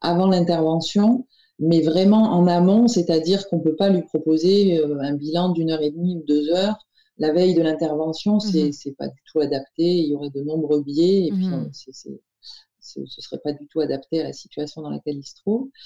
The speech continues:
Speaker 1: Mais donc, l'explication à Montpellier, en tout cas, c'est que, euh, beaucoup de patients, euh, qui viennent se faire opérer à Montpellier par le professeur Dufaux viennent d'autres régions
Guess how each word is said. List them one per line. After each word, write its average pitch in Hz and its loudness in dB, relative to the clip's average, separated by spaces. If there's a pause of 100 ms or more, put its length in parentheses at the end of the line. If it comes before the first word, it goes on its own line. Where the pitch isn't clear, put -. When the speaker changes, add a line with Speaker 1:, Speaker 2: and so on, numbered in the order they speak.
(640)
Speaker 1:
Mais 180 0
donc, 196 2
l'explication 180 -2
à 175 0
Montpellier, 185 0
en 175 -2
tout 170 -14
cas, 226 0
c'est 190 -6
que, - -8
euh, 175 2
beaucoup 196 -4
de 147 -2 (280)
patients, 180 -6
euh, 147 -10
qui - -20
viennent 156 -4
se 151 -10
faire 151 -10
opérer 156 -8 (240)
à 151 -8
Montpellier 156 -6
par 165 -4
le 156 -6
professeur 147 -16
Dufaux 202 -2
viennent 185 -2
d'autres 190 -2
régions 160 -4